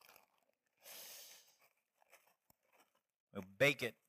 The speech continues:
All right, so we're still, we gotta, we gotta get it all in the measure. And God says, "All right, come on,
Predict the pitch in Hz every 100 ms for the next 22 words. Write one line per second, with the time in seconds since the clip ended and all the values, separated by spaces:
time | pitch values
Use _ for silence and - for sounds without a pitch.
0 | _ _ _ _ 107 165 185 - 143 156
1 | 165 - 220 165 160 170 160 139 156 170
2 | 143 131 160 170 190 190 196 226 254 175
3 | 190 - - - - 127 156 185 - 165
4 | 127 175 233 - 180 254 170